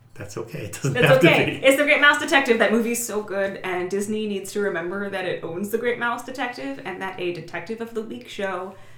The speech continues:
Speaker 2: classically animated in a two D style, Mystery of the Week show, it's always Basil. He's always the detective, unless it's Olivia, because she becomes a detective when she grows up. That's a fact.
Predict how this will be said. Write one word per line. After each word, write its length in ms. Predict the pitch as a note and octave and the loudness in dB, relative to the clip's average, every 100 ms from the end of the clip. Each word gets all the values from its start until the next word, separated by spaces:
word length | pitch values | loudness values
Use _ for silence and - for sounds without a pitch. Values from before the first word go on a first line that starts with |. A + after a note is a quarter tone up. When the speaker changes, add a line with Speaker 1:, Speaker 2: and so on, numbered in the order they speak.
| - | -20
Speaker 2:
classically 680 | _ - E3 D#3+ G#3 G#3 G#3+ | _ -10 -8 -6 -6 -4 -4
animated 520 | G#3 A3 G3 F3 E3+ | -4 -6 -4 -4 -4
in 80 | E3 | -8
a 100 | D#3+ | -12
two 220 | - F#3 | -10 -10
D 160 | - G#3 | -8 -10
style, 400 | - A#3+ A#3 - | -10 -8 -6 -6
Mystery 340 | E3+ E3 D3+ D3 | -6 -6 -6 -8
of 40 | |
the 80 | C#3+ | -8
Week 200 | D3 C3+ | -8 -10
show, 340 | - D3+ D2 - - - - - - - | -10 -8 -10 -12 -18 -20 -20 -20 -20 -20
it's 200 | - F3+ | -6 -4
always 280 | E3 D3+ F2 | -2 -4 -6
Basil. 300 | - - - - | -8 -10 -10 -12
He's 140 | D3+ | -12
always 260 | C3 - - | -12 -12 -14
the 80 | - | -18
detective, 560 | - - - - - - | -18 -18 -16 -16 -16 -12
unless 240 | F3 G3 | -8 -8
it's 120 | E3+ | -6
Olivia, 540 | D#3 C#3 C#3+ - - - | -6 -6 -8 -10 -12 -12
because 240 | - F3+ | -12 -10
she 180 | - F3+ | -6 -2
becomes 420 | F3 F3 F#3 G3 | -4 -4 -6 -6
a 60 | G3+ | -6
detective 540 | G#3 G#3+ G3+ A#3 A#3 | -6 -6 -6 -4 -4
when 160 | G3 E3 | -4 -6
she 120 | F3 | -8
grows 260 | E3+ E3+ - | -8 -8 -6
up. 340 | F3+ A3+ - - - - | -6 -6 -12 -20 -20 -16
That's 180 | - - | -18 -16
a 20 | |
fact. 460 | - - - - | -14 -14 -14 -20